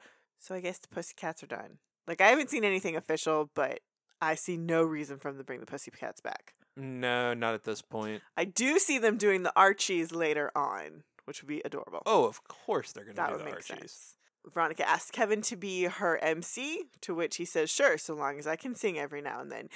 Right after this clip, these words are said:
Speaker 1: Yay, we're gonna get more singing from Kevin.
Speaker 2: I want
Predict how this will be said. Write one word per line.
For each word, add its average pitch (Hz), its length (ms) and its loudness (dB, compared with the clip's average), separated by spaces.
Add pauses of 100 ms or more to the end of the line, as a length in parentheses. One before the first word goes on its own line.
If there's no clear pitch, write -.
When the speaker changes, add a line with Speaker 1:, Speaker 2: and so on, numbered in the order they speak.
(160)
Speaker 1:
Yay, 370 320 8
we're 330 120 4
gonna 311 180 -6
get 330 240 4
more 339 140 6
singing 269 360 -6
from 220 280 -8
Kevin. 185 560 -4 (320)
Speaker 2:
I 135 100 4
want 135 380 4